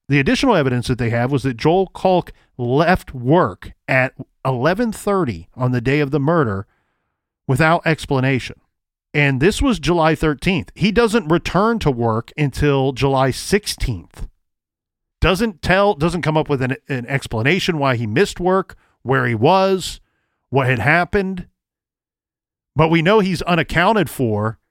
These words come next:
at the time of the kidnapping because the appointment was set for one to two P M on the thirteenth. We don't know where Joel is after eleven thirty A M on that day,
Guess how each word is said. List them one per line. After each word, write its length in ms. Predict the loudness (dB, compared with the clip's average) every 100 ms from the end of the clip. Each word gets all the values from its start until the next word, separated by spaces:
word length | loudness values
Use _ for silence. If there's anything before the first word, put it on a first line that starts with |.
| _ _ _ _ -6
at 160 | -2 -2
the 80 |
time 320 | 0 2 2 2
of 140 | 0
the 100 | -2
kidnapping 720 | -2 0 0 0 0 -2 -4 -10 _ _ _ _ _ _
because 440 | -2 2 4 2 -2 _ _ _ _ _ _ _ _ _ _
the 100 | 0
appointment 440 | 2 2 0 2 0
was 120 | 0
set 220 | 0 0
for 300 | 0 0 0
one 680 | -2 -2 2 2 2 -2 -6 _ _ _ _ _ -8
to 120 | -6
two 300 | -2 2 2
P 240 | 2 0
M 400 | 2 2 0 -6 -12 _ _ _ _
on 160 | -2 -2
the 80 |
thirteenth. 680 | 0 0 0 -2 -2 -4 -14 -20 _ _ _ _ _ _ _ _ _ _ _
We 200 | 0 2
don't 220 | 4 2
know 220 | 2 2
where 520 | 2 2 2 0 -2 -6 _ _ _ -6
Joel 420 | 2 4 4 2
is 400 | -2 -4 -6 -10 -20 _ _ -2
after 320 | 0 2 2
eleven 360 | 2 2 0 0
thirty 380 | 0 2 0 -2
A 220 | -4 -6
M 160 | -8
on 140 | -6 -6
that 240 | -6 -8
day, 320 | -10 -12 -16